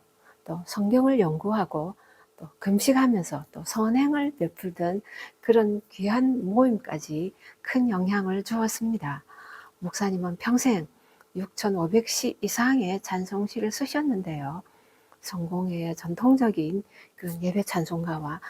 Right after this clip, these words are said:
성찬 찬송가와 교회력에 따른 찬송가, 그러면서 복음주의적인 그 많은 찬송가, 또한 시편 찬송시까지 많은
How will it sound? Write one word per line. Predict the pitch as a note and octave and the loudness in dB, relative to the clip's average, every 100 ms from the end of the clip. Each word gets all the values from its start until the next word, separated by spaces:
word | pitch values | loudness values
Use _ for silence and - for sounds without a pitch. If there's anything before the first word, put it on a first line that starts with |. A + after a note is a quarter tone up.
| - - | -18 -14
성찬 | - F#3+ - C#4 | -8 -6 -2 -2
찬송가와 | - G3+ F#3 E3+ E3+ D#3 D3 G3 - - - _ | -2 -4 -2 -4 -4 -6 -6 -8 -10 -20 -20 _
교회력에 | F3+ G3+ B3+ C4 A#3+ | 0 6 8 8 4
따른 | - D#3+ F3 | 0 -4 -4
찬송가, | D#3 D3+ D#3 C#3 C#3 - _ _ _ | -6 -8 -8 -10 -12 -14 _ _ _
그러면서 | - A3 G3 F3 - D#3+ - | -2 0 0 -2 -6 -10 -2
복음주의적인 | A3+ A#3+ C#4 C4+ C4+ B3 A#3 A3+ A3+ | 2 4 4 4 4 4 4 4 2
그 | A3 A3 | -2 -6
많은 | G3+ - A3 C4+ | -4 -2 2 2
찬송가, | - F3+ E3+ D#3+ D3+ D3+ - - - - - _ | 0 -4 -4 -6 -6 -8 -12 -20 -20 -20 -20 _
또한 | F#3+ F#3 F3+ | -4 -2 -4
시편 | - - - B3+ B3+ | -4 -6 -4 0 0
찬송시까지 | - F3+ G3 F#3+ G#3 - F3+ E3 E3 F3 F#3+ F#3 - - | 0 -2 -2 0 -2 -2 -4 -2 -2 -2 -4 -6 -4 0
많은 | A#3 B3 B3 | 2 2 0